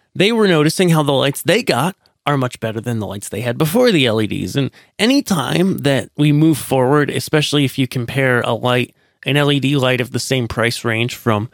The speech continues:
you know, three or four years ago to one today, um, everything's better about them, right? They're brighter, they're, um, lighter, generally. They,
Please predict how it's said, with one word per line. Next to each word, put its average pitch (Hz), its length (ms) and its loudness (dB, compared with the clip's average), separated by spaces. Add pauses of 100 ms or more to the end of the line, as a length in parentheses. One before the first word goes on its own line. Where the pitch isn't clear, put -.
(160)
you 120 120 -2
know, 104 100 0
three 127 380 0
or 120 60 2
four 123 280 0
years 120 280 0
ago 131 500 0
to - 200 -8
one 117 300 -2
today, 117 580 -4 (540)
um, 110 420 0
everything's 196 500 0
better 107 280 -2
about 85 320 -6
them, - 220 -14
right? 127 280 -2 (280)
They're 120 120 -2
brighter, 180 680 2 (420)
they're, 104 480 -2 (640)
um, 98 280 -2
lighter, 151 600 2 (520)
generally. 110 540 0 (240)
They, 139 560 0